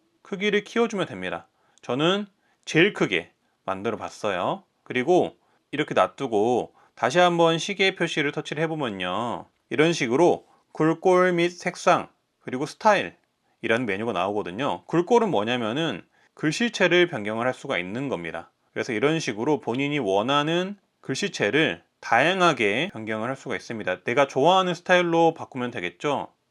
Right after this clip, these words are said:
저는 조금 더 글씨가 큰 스타일이 좋아가지고 요걸로 변경을 하고 크기도 이렇게 키워봤습니다.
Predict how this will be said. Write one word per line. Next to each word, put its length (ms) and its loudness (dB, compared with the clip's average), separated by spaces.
저는 300 -4
조금 360 -6
더 340 4
글씨가 340 -2
큰 180 -2
스타일이 420 2
좋아가지고 840 0
요걸로 380 0
변경을 420 -4
하고 420 -2
크기도 340 -6
이렇게 360 -4
키워봤습니다. 920 -6